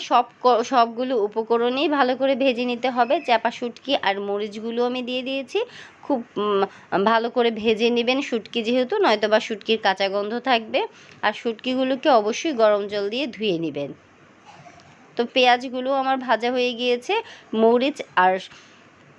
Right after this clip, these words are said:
শুটকিটাও ভাজা হয়ে গিয়েছে। এখন আমি সেই পাতাগুলোকেই কিন্তু খুব ভালো করে সেই তেলটার মধ্যেই ভেজে নিয়েছি। দেখুন, তো সবগুলো উপকরণই কিন্তু আমার ভাজা হয়ে গিয়েছে।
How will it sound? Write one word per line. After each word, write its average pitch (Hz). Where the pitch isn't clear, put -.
শুটকিটাও 269
ভাজা 311
হয়ে 311
গিয়েছে। 330
এখন 247
আমি 240
সেই 285
পাতাগুলোকেই 247
কিন্তু 302
খুব 285
ভালো 208
করে 233
সেই 240
তেলটার 226
মধ্যেই 269
ভেজে 185
নিয়েছি। 156
দেখুন, 247
তো 262
সবগুলো 262
উপকরণই 262
কিন্তু 269
আমার 269
ভাজা 226
হয়ে 240
গিয়েছে। 254